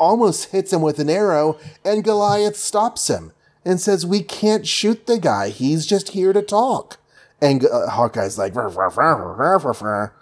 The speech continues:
And, um, they, uh, s-, they let the Serpent go. Um, he leaves one of those little talking serpent sticks that leaves a message and then blows up.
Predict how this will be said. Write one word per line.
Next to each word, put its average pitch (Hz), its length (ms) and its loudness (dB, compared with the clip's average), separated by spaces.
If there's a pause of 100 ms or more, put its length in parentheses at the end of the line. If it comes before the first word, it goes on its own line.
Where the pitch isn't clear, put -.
(320)
And, 131 560 2
um, 120 500 0
they, 123 200 0
uh, 117 400 0
s-, 104 260 -12
they 123 120 0
let 117 160 0
the 113 60 -8
Serpent 104 460 -6
go. 135 560 4 (360)
Um, 101 300 0
he 113 280 -2
leaves 107 600 -4
one 117 140 0
of 113 100 0
those 104 140 -6
little 107 160 0
talking 113 480 0
serpent 113 400 -2
sticks 117 300 -6
that 101 120 -4
leaves 113 220 -2
a 110 40 -4
message 113 560 -2
and 120 140 -4
then 117 140 -2
blows 107 260 -2
up. 139 240 4